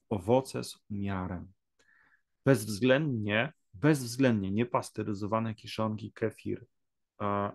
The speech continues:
i tutaj ostrożnie oczywiście, bo można też robić, no nie można dy-, na biało, tak? Więc tutaj znowuż wchodzimy w pewną dyskusję akademicką, ale są różne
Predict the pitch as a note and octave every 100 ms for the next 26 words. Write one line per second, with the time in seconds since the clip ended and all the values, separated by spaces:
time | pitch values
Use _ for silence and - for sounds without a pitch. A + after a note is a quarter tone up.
0 | _ A2 A#2+ A#2+ G2 - A2+ - A2 G#2+
1 | G#2 G2+ - G#2 G#2 G#2 G2+ G#2+ G#2 G2+
2 | G#2 - G#2+ A2 A2 - _ - - -
3 | - G#2+ A2 A2+ A#2+ A2+ G2+ A#2 A#2+ G#2+
4 | G#2+ E2+ D#2 - - G#2 G#2+ G2+ - -
5 | G#2+ G2+ G#2+ G2+ - - G2+ G2+ G2+ -
6 | G2 G2 G2+ - - G2+ - G2 G2+ G2+
7 | G2 F#2+ - - C3 A#2 A2+ - A#2+ A#2
8 | A#2 G#2+ A2